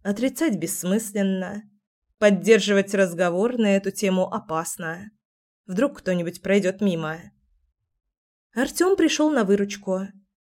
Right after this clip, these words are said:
Не мне, а себе в первую очередь. Я-то знаю, кем являюсь.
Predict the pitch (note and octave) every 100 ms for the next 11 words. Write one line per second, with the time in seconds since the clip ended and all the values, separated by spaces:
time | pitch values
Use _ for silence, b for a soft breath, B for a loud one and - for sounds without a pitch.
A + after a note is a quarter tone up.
0 | _ G#3+ A3 A3+ A#3+ C4 G3+ G#3+ G3 G3+
1 | G3 F3+ F#3+ F3+ E3+ G3 F3+ - - _
2 | _ _ - D4 D#4 D4+ G#3+ F#3 F#3+ A#3
3 | F#3+ G3+ F3+ F3+ F3+ F3+ F3 E3+ - -
4 | -